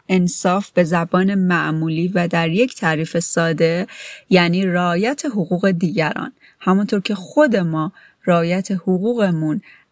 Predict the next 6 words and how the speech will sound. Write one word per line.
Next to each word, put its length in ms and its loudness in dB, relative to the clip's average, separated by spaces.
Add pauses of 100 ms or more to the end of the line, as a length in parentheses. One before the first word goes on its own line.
از 200 -2
دیگران 400 0
انتظار 600 0
داریم. 280 -12 (1120)
رعایت 420 4 (120)
انصاف 640 0